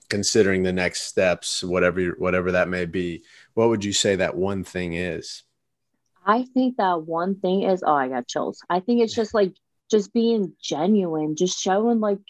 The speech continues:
Speaker 2: who you are as a person and not, like, I am very, like, open with my clients. Like, if they ask me what's going on or if I look like I'm having a bad day or if something good's happening, like, I let them in on my life.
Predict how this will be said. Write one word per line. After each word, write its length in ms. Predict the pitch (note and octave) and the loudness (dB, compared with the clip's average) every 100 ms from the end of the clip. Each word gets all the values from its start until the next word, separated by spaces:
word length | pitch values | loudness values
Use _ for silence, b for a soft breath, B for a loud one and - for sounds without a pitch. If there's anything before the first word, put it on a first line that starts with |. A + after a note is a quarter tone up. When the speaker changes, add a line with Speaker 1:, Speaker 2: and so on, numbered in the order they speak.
| _ _ - - | _ _ -4 2
Speaker 2:
who 120 | A3+ | 2
you 280 | G#3 G#3 - | 2 0 0
are 280 | E3+ F#3 G3+ | 2 2 2
as 120 | F#3+ | 0
a 60 | F3 | -4
person 600 | - E3 F#3 - A#3+ A#3+ G#3+ | 0 0 0 0 0 0 0
and 180 | F3+ | 0
not, 280 | F#3 F#3 F#3+ - | 2 2 0 0
like, 280 | G3 F#3 - _ b b b - | 0 0 -4 _ b b b -2
I 280 | B3+ B3 | 0 0
am 120 | G#3 G#3 | -2 -2
very, 300 | A3 A3+ G#3+ | 0 0 0
like, 180 | G#3 G3+ | -2 0
open 240 | G3 G3+ G#3 | 4 4 4
with 180 | G3+ G3+ | 0 0
my 140 | G3 | -4
clients. 520 | G3+ G3+ G3 G3 F#3+ | 0 2 4 2 0
Like, 100 | F3+ | -2
if 80 | F3 | -2
they 160 | F#3+ F#3+ | 2 2
ask 120 | G3+ | 2
me 60 | E3+ | -2
what's 200 | D#3+ - | -2 0
going 240 | D#3 E3 | -2 0
on 420 | A#3 C#4 C4 A#3+ | 2 2 2 0
or 80 | G3+ | -2
if 60 | F3+ | -2
I 120 | F3+ | 0
look 120 | F3+ F3 | 0 0
like 120 | E3 | -4
I'm 80 | E3 | -2
having 240 | D3+ D3+ | -4 -4
a 40 | C#3 | -2
bad 240 | D3+ D#3 | -2 0
day 380 | A#3+ C4 C4 B3 | 0 2 2 2
or 120 | G3+ | 0
if 80 | F3+ | 0
something 280 | - F#3+ E3 | -2 -2 0
good's 260 | D#3 A3 A3 | 4 4 4
happening, 420 | A#3+ A3+ B3 B3+ | 0 0 0 0
like, 140 | A#3+ B3 | 0 0
I 100 | C#4+ | 2
let 160 | D#4 D4+ | 0 0
them 140 | C4 | 0
in 80 | D#4+ | 0
on 80 | C#4 | 2
my 160 | D#3 D#3 | 0 -2
life. 180 | C#3+ | -6